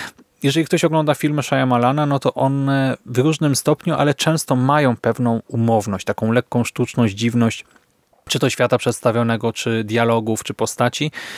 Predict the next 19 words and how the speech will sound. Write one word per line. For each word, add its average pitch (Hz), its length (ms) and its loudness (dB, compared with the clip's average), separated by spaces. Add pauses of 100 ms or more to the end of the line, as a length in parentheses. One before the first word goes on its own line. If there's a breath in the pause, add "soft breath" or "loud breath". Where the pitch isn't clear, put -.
(260 loud breath)
E, 127 320 0
więc 135 220 0
to 160 80 2
może 160 260 2
też 156 160 0
jest 151 140 0
po 139 100 -4
prostu 139 400 -2
sposób 127 420 0
Shyamalana 117 560 2
na 110 140 0
tworzenie 107 520 -2 (720)
filmów 123 320 2
i 120 60 -6
fabuł. 196 400 2
Mnie 202 360 0
to 247 140 0
ostatecznie 165 480 -2
pasuje, 104 400 -2